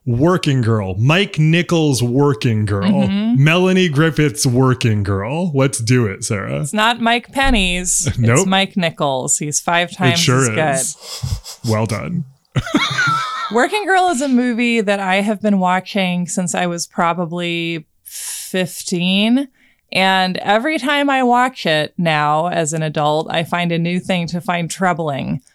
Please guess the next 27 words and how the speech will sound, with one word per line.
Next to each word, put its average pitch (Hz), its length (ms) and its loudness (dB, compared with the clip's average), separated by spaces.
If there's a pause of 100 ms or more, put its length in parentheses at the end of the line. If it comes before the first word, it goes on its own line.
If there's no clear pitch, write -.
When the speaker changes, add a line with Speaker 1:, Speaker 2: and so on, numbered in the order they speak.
(180)
Speaker 1:
<laughs> - 80 0 (460)
Speaker 2:
And 185 220 2
I 180 120 4
also 185 300 2
love 185 220 2
it 185 120 -4
so 180 220 0
much. 160 340 -2
And 170 120 -2
it's 170 140 -4
on 165 140 -2
my, 165 160 0
like, 160 280 -2
top 180 340 -2
five 160 960 -2
basic 196 480 2
movies 175 500 0
done 170 220 -2
in 160 100 -2
a 156 60 -2
really 156 260 -2
smart 143 440 -2
way, 139 440 -2 (140)
I 160 120 0
guess. 135 440 -2
And 180 200 -2
also, 151 720 -2